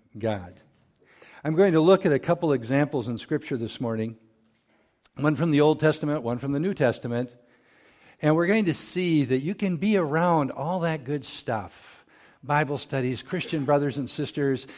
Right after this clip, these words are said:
You can see signs and wonders. You can do all that and see all that, and yet our life isn't changed because we don't know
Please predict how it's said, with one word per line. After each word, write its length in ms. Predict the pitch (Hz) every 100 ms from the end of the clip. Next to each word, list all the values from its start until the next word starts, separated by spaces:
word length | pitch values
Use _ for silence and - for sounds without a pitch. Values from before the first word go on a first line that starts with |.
| 156
You 100 | 170
can 160 | 202 180
see 180 | - 170
signs 380 | - 165 160
and 100 | 143
wonders. 460 | 143 147 143 143 117
You 80 | 190
can 160 | 175
do 180 | 139 196
all 180 | 165 143
that 160 | 139 135
and 80 |
see 240 | 110 - 202
all 160 | 135
that, 200 | 131 143
and 140 | 135 143
yet 360 | 156 180 - - - - - _ -
our 160 | 123
life 420 | 117 127 165 156
isn't 300 | 139 123 123
changed 760 | - - 165 151 104 104 - - - _ _ _ _ _ _ _ _ _ _ _ _
because 260 | - - 117
we 120 | 110
don't 320 | 113 113 107
know 400 | 113 117 104 82